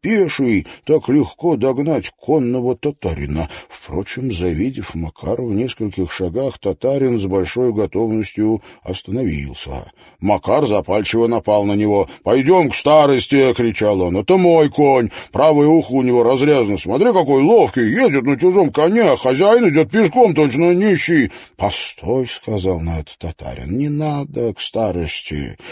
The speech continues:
Твой конь, говоришь, ну и бери его, проклятая животина! Пятый год еду на ней, и всё как будто не с места.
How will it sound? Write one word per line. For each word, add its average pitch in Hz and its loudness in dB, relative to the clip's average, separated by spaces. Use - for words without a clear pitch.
Твой 143 0
конь, 160 0
говоришь, 156 0
ну 131 -2
и 135 0
бери 131 0
его, 160 -2
проклятая 101 -2
животина! 104 0
Пятый 139 2
год 131 0
еду 139 0
на 135 0
ней, 135 2
и - 2
всё 127 -2
как 120 0
будто 123 -2
не 120 0
с - -4
места. 131 2